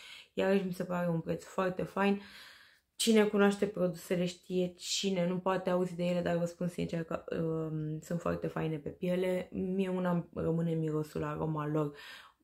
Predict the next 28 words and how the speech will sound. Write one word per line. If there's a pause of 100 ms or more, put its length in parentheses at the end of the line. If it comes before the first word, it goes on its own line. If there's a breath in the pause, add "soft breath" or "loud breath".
(220)
o
anumită
perioadă
și, (100)
cel
mai
important, (420 loud breath)
după
ce
le
folosesc
eu
una,
nu
simt
nevoia
de (1200 soft breath)
extra
hidratare
a
pielii,
să
vin
și
cu
o
loțiune, (520)
uh,